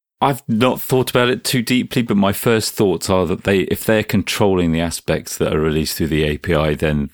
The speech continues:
they still kind of hold, whoever they is, it's still a kind of a gatekeeping in a way that we might not want. Um, at least with the source code, it could be ratified and we understand the A P I part of it,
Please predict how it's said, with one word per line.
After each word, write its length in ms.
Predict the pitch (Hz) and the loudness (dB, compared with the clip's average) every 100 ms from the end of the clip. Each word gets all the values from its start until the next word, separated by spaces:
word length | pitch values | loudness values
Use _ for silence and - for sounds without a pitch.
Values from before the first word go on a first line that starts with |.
| _ | _
they 160 | - - | -2 -2
still 320 | - - 78 | -2 -2 -4
kind 240 | - 85 76 | 0 -2 -2
of 80 | |
hold, 320 | - 87 78 - - - - | -2 -2 -2 -6 -18 -18 0
whoever 320 | 127 123 98 | 2 2 2
they 260 | 78 85 71 | 0 0 0
is, 300 | 64 67 - - - - - - - _ - - | -2 -6 -12 -16 -16 -18 -18 -20 -20 _ -20 -2
it's 220 | 90 - | -2 -2
still 320 | - 120 90 | -2 0 0
a 60 | 82 | 0
kind 420 | - 107 98 90 | -2 0 2 0
of 100 | 71 | 0
a 100 | 76 | -2
gatekeeping 840 | - 80 - - 76 - 71 73 - _ _ | 0 0 -2 -4 -4 -2 -2 -2 -6 _ _
in 120 | - 78 | 0 0
a 60 | |
way 240 | 73 76 76 | 2 0 0
that 180 | 80 | -4
we 100 | 80 | -2
might 320 | 78 78 78 82 | 0 0 -2 -2
not 240 | 80 - - | -4 -4 -10
want. 520 | 160 92 71 - - _ - | 0 0 0 -4 -12 _ -8
Um, 300 | 73 71 69 | -4 -2 0
at 60 | 82 | 0
least 260 | 110 - | 0 0
with 80 | 95 | -2
the 80 | 82 | -2
source 320 | - 92 - | 0 -2 -2
code, 400 | - 90 82 - _ | 0 2 2 -4 _
it 200 | 82 82 | -2 0
could 160 | 95 80 | -2 0
be 120 | 85 | 0
ratified 720 | 80 82 - - 82 76 73 - | 0 -2 -4 -2 0 0 -2 -4
and 300 | - 78 73 - | -2 -2 -2 -2
we 160 | 85 | 0
understand 560 | 80 73 - - 78 73 | 0 0 -2 -2 0 0
the 120 | 71 | -2
A 120 | 71 | -2
P 200 | 71 78 | -4 -2
I 140 | 71 71 | -2 -2
part 360 | - 80 71 | -2 -2 -2
of 100 | - | -6
it, 160 | - | -8